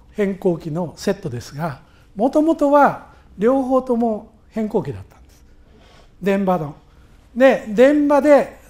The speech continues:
だから磁気分析器で広げたやつを集めるっていうのは、デュマにしても、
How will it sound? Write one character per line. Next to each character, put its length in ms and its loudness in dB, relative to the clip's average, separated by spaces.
だ 120 0
か 60 0
ら 80 0
磁 120 -4
気 100 0
分 160 2
析 240 0
器 120 -2
で 140 4
広 260 2
げ 100 2
た 100 2
や 100 4
つ 100 0
を 160 2
集 100 -4
め 140 0
る 80 2
っ 20 2
て 180 -2
い 80 2
う 40 -4
の 100 -4
は、 160 -8
デ 120 0
ュ 20 -2
マ 140 2
に 120 0
し 40 -8
て 140 -8
も、 300 -6